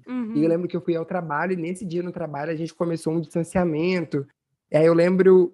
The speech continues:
Speaker 1: e, e foi até bom pensar nisso agora, amiga, porque eu acho que eu venho falando sobre a minha ansiedade em alguns episódios, né? Mas lembro que esse dia eu vivi um episódio de intensidade,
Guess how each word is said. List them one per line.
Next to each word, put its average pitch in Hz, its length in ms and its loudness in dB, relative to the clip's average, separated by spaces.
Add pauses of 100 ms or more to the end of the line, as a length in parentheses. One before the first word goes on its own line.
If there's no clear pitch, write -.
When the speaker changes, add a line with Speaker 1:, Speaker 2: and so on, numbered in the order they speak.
Speaker 1:
e, 196 340 0
e 190 60 -2
foi 214 200 -4
até 415 200 -6
bom 202 300 -2
pensar 190 220 -2
nisso 185 160 -2
agora, 180 300 0
amiga, 156 280 0
porque 160 340 -8
eu 170 80 -2
acho 170 320 -2
que 180 480 -2 (680)
eu 156 100 4
venho 170 200 4
falando 160 360 2
sobre 156 220 0
a - 20 2
minha 156 120 0
ansiedade 143 480 -2
em - 20 2
alguns 147 240 -2
episódios, 151 580 -4
né? 165 140 -4
Mas 165 140 -6
lembro 160 180 -6
que 175 160 -6
esse 185 180 -4
dia 170 200 -2
eu 170 40 -2
vivi 170 140 -6
um 170 40 -4
episódio 165 360 -6
de 156 80 -8
intensidade, 156 480 -8